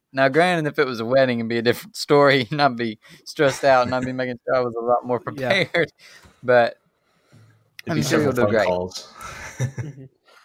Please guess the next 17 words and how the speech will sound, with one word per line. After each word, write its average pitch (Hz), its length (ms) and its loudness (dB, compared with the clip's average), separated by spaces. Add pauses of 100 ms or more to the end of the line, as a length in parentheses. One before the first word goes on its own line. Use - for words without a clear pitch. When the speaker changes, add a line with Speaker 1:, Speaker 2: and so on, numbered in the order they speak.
(160)
Speaker 1:
<laughs> - 280 -10
Yeah. 127 320 2 (640)
Speaker 3:
Yeah. 107 280 -10 (960)
It - 40 -14
just 160 180 -8
helps. 170 280 4
I 160 40 2
Speaker 2:
So - 0 -
Speaker 3:
like 123 180 0
to - 100 -12 (260)
know 117 140 -2
ahead 104 180 -4
of 98 80 -10
time, 87 300 -12 (100)
so. 92 260 -18 (140)
Speaker 2:
<laughs> - 300 -12
Yeah. 147 280 -4